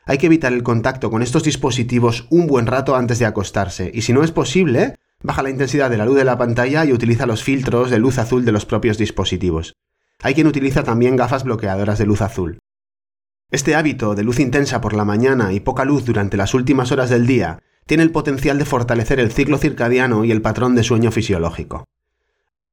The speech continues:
Ahora hablemos de los tóxicos. Evita consumir bebidas y productos con cafeína, teofilina y teobromina, o sea, café, té, chocolate, algunos medicamentos y productos,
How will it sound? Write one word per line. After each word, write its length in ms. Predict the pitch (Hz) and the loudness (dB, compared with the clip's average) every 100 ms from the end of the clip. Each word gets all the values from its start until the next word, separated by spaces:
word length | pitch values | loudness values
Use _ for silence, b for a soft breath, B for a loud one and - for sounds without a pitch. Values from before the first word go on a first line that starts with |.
| - | -4
Ahora 260 | 139 175 | 0 0
hablemos 420 | 165 139 135 135 135 | -2 -2 0 2 2
de 80 | |
los 180 | 120 107 | 0 -2
tóxicos. 600 | - 85 - - 82 - _ _ _ _ | -4 -6 -6 -6 -6 -8 _ _ _ _
Evita 280 | - 139 190 | -2 0 2
consumir 420 | 180 165 160 170 | 2 2 2 4
bebidas 320 | 147 143 160 160 | 2 2 0 -2
y 20 | |
productos 460 | 117 120 135 139 127 | 0 0 0 -2 -2
con 180 | 123 | -2
cafeína, 680 | 107 104 - 110 139 139 139 | -2 -4 -2 0 2 4 2
teofilina 680 | 123 117 104 113 123 135 135 | 2 0 2 2 2 2 2
y 60 | 131 | 2
teobromina, 760 | 127 113 107 110 143 120 104 - | 2 2 2 2 2 2 -2 -6
o 60 | |
sea, 360 | - 120 92 - | -2 -2 -4 -8
café, 420 | - 98 - 120 | -6 -6 -2 -2
té, 320 | 110 127 117 110 | 0 0 0 0
chocolate, 680 | 113 110 120 127 127 107 104 | -2 0 0 0 0 0 0
algunos 340 | 101 120 113 | 0 2 2
medicamentos 640 | 117 107 101 123 127 139 | 2 2 0 0 0 -2
y 20 | - | -2
productos, 540 | 104 127 127 98 - | 2 2 2 -4 -4